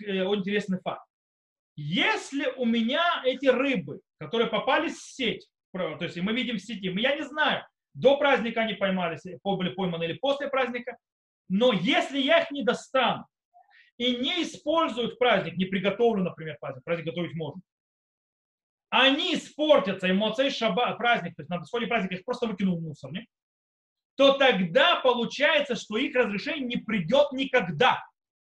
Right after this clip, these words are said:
И таким образом они не являются давар шейш мотерим, то есть они являются человек, вещь, которая разре-, будет разрешена позже.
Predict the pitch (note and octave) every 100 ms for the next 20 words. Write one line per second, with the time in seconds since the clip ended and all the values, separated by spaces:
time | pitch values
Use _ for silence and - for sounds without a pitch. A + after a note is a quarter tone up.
0 | _ _ _ _ G3+ A3 A3+ A#3+ C#4 E4+
1 | F#4+ D4 A3 A3+ A3 A3 A3+ A3+ G#3 C4+
2 | E4 - A#3+ G#3 G#3+ C4 C4 C4 A3+ A3+
3 | A3 A#3 A3 D3+ D3+ F3 G3 B3 F#3 E3
4 | D3 G3 G3+ A3+ - G#3+ A#3 A3+ G3+ G3+
5 | F3+ A#3 G#3+ F3+ - A3 G#3+ B3 A3 D#3
6 | C3+